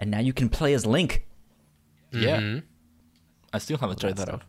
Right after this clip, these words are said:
Speaker 3: Neither have I.
Speaker 2: I keep forgetting that's a thing.
Speaker 1: Yeah.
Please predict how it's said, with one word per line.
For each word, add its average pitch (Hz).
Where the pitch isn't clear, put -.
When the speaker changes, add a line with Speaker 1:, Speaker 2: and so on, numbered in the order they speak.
Speaker 3:
Neither 101
have 90
I. 90
Speaker 2:
I 98
keep 107
forgetting 120
that's 107
a 101
thing. 104
Speaker 1:
Yeah. -